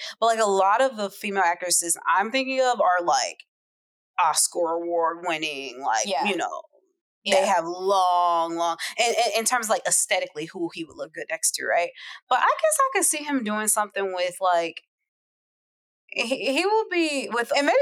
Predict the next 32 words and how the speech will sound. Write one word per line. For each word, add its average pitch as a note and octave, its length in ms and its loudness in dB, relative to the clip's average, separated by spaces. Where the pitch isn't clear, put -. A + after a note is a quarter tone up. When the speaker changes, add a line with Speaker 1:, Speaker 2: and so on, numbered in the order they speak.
Speaker 1:
this D4 140 -2
is C4+ 80 -2
just A3+ 180 -2
me, F#3+ 440 -4
<laughs> C#4 360 0
like, G#3 320 2
like, G3+ 260 2
living G3 360 0
in F#3+ 100 -2
Insecure, F#3 640 -2
but, F#3+ 100 0
like, F3+ 200 2
Molly F3+ 360 0
from F#3+ 180 -6
Insecure. F3 600 -4
I G#3 60 4
f-, G#3 80 -2
I G#3+ 120 2
forgot C4 260 2
her A3 120 2
real F3 140 2
name, B3+ 360 -2
<laughs> - 40 -8
but G#3 100 -4
I C4+ 160 2
could - 200 0
Speaker 2:
Okay. - 180 2
Speaker 1:
see A3 60 -6
them G#3+ 240 -4
<laughs> - 40 -8
doing G3 260 -6
something - 420 -2